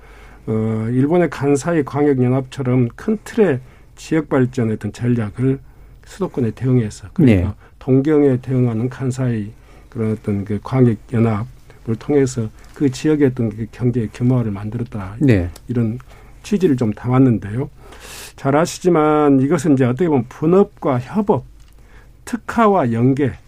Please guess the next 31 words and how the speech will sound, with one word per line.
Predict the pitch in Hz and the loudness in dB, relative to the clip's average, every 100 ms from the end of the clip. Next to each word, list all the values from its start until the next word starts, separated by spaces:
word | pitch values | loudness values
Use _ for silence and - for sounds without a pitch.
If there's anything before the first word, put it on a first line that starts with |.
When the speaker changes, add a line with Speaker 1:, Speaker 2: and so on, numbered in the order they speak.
| - - - - | -20 -20 -16 -4
Speaker 1:
이런 | 123 208 190 | 2 4 2
전략이라고 | - 156 165 151 131 113 | 0 -2 -2 -2 -2 -2
좀 | 107 98 | -4 -8
보시면 | 113 - 127 101 | -10 -8 -4 -4
될 | 95 107 | -8 -16
것 | - | -16
같습니다. | 95 - 196 170 120 | -14 -12 -6 2 2
Speaker 2:
예. | 92 92 - - | 2 -4 -16 -8
Speaker 1:
덩치만 | 143 139 190 185 135 | -4 0 2 2 2
키우는 | - 185 151 | -2 -2 0
게 | 110 | -2
중요한 | - 120 123 | -2 -2 -2
게 | 87 | -4
아니고 | 95 104 104 127 98 - - - | -8 -8 -6 -6 -6 -10 -20 -20
그 | - 170 180 147 | -8 0 0 0
지역 | - 127 156 165 | -2 0 2 2
내의 | 123 113 143 156 | 2 2 -2 -2
특화를 | - - - 185 170 156 135 123 117 110 107 123 143 - - - - - - - | -8 -20 -10 -4 0 0 0 -2 -4 -6 -8 -8 -8 -10 -20 -20 -20 -20 -20 -6
통해 | 160 151 | 0 2
가지고 | 117 101 120 139 | 0 -2 -4 -2
전략 | - 147 131 | 0 0 0
산업들을, | 131 104 - 101 120 - | -2 -6 -6 -10 -10 -10
거점의 | - - - 131 110 113 | -6 -6 0 2 2 0
어떤 | 127 107 | -2 -4
그 | 107 | -4
전략 | 135 135 127 | -2 0 -2
산업들을 | 110 104 - 90 - | -4 -6 -8 -10 -6
키우고 | - 139 127 | -2 0 -2
거점 | 127 135 127 | -2 0 0
도시를 | 107 - - | 0 -6 -16
키우면서 | - 190 165 104 92 110 | -2 2 4 2 -2 -8